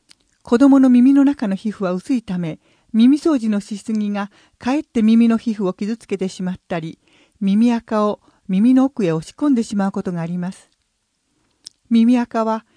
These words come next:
皮膚表面の細かな毛の働きで自然に外に押し出されます。ですので、耳の入り口付近に見える範囲の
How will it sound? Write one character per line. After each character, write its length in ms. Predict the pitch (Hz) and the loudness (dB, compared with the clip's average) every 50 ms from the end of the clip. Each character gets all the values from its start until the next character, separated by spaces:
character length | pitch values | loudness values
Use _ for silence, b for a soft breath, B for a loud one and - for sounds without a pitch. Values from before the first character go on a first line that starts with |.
| _ _ | _ _
皮 140 | _ - 254 | _ -6 -6
膚 100 | 233 277 285 - - 277 | -2 -2 -4 -2 0 0
表 160 | 269 262 240 | 0 2 0
面 220 | 220 208 196 190 | 0 0 -2 -4
の 240 | 185 180 175 185 _ _ _ _ _ _ _ _ _ | -4 -4 -6 -8 _ _ _ _ _ _ _ _ _
細 240 | - 247 254 294 294 | -2 2 2 2 0
か 140 | - 262 214 | 0 -4 -6
な 100 | 214 214 | -6 -4
毛 160 | - 247 233 | -4 -4 -2
の 80 | 214 180 | -2 -4
働 340 | 190 - - 220 220 214 _ | -6 -4 -6 -6 -6 -6 _
き 120 | - 214 | -12 -10
で 220 | 185 202 202 202 _ _ _ _ _ | -8 -8 -8 -8 _ _ _ _ _
自 160 | - - - 262 | -16 -10 -4 -2
然 180 | 302 285 247 | 0 2 2
に 100 | 220 202 | 0 0
外 260 | - 226 233 - 269 | -2 -6 -4 -2 -2
に 120 | 262 226 - | -2 -2 -2
押 180 | - 185 - | -4 -10 -10
し 80 | - 214 | -8 -8
出 100 | 220 226 | -8 -6
さ 120 | - 240 | -6 -6
れ 120 | 233 233 233 | -6 -6 -4
ま 140 | 220 226 233 | -6 -6 -8
す。 240 | - - _ _ _ _ _ _ _ _ _ _ _ _ _ _ _ _ _ _ - | -10 -14 _ _ _ _ _ _ _ _ _ _ _ _ _ _ _ _ _ _ -6
で 120 | 220 254 | -4 -4
す 120 | - - 233 | -4 -4 -4
の 140 | 208 202 | -4 -4
で、 220 | 185 185 185 185 _ _ _ _ _ - | -4 -4 -6 -6 _ _ _ _ _ -2
耳 260 | 208 214 233 262 262 | 0 2 4 4 4
の 100 | 262 - - | 2 0 0
入 140 | 196 202 | -2 -2
り 80 | 247 262 | -2 -2
口 240 | 302 285 - - 294 | -2 -4 -6 -8 -12
付 120 | 285 _ | -10 _
近 200 | - 285 254 233 | -4 -2 0 0
に 100 | 214 202 | 0 0
見 140 | 196 220 247 | 0 0 -2
え 80 | 277 269 | 0 -2
る 100 | 285 262 | -2 -4
範 300 | - - 269 277 262 233 | -4 -4 -4 -2 0 0
囲 60 | 214 | 0
の 220 | 202 196 180 - | -2 -4 -6 -8